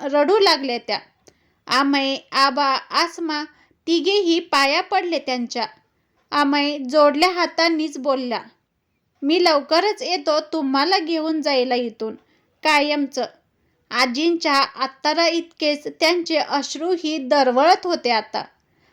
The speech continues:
पाठमोऱ्या चालत जाणाऱ्या आजींकडे बघून कधीतरी कुठेतरी ऐकलेला शेर आठवला आमईला, "इत्र से कपडों को महकना बडी बात नहीं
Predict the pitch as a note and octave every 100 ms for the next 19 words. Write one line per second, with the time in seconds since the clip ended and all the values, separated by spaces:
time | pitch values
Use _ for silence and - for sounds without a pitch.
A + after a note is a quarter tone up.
0 | _ _ D4+ D4 D#4+ F#4 F#4 E4 D4+ D#4
1 | D#4+ D4 D4+ D4 F4 F4 E4 D4 C#4 -
2 | C#4 A#3+ F4 F4+ F#4+ F#4 D4+ F4 C#4 C#4
3 | C#4 - _ _ _ F4 D#4 G4 G4+ F4+
4 | D#4+ D#4+ - D#4 F4 F4+ F#4+ E4+ D#4+ -
5 | - C4 C4+ E4 F4+ E4+ D4 D#4 - -
6 | - E4 F4+ E4 D4+ D4 D4+ F#4 G4 -
7 | C4 A#3+ A3+ A3+ G#3+ - _ _ _ _
8 | _ _ - C#4+ E4 G4 F#4+ F#4+ F4 D#4+
9 | E4 - D4 D4 D4+ G4 G4 F#4+ G4+ F#4
10 | E4 D4+ D4 F4 E4 D4+ D4+ C4 C#4 C4+
11 | F4 D4 D4+ D4+ C#4 C4+ A#3+ A#3